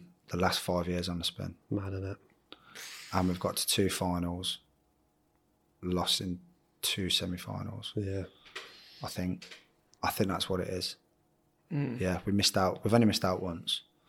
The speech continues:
Speaker 3: How's, what, how's the mentality there when that keeps happening, Jim? What do you say to yourself when the lads around you?
Speaker 2: Well,
Speaker 3: When it's
Speaker 2: suppose
Speaker 3: like
Speaker 1: Well, the thing was, this year,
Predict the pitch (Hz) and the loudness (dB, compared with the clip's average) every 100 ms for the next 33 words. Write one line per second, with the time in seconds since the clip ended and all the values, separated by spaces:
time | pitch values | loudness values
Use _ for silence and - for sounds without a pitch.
0 | - - 180 160 151 190 180 202 - 180 | -14 -2 0 2 4 4 4 2 4 6
1 | 165 - 156 147 135 143 143 123 127 - | 4 4 2 4 6 10 10 10 6 2
2 | 131 - 131 - - - - - - - | 0 2 0 0 -4 -6 -8 -10 -8 4
3 | 160 170 - 175 170 135 117 107 104 - | 4 8 10 10 8 4 4 2 0 0
4 | 123 127 135 131 123 127 131 123 - - | 0 4 4 4 2 4 4 2 -2 -4
5 | - _ _ _ - - 139 175 170 139 | -18 _ _ _ 0 4 10 10 10 8
6 | 135 - 127 - 175 151 131 95 104 131 | 6 8 8 12 12 12 12 12 12 12
7 | - 85 69 67 110 | 12 8 2 2 0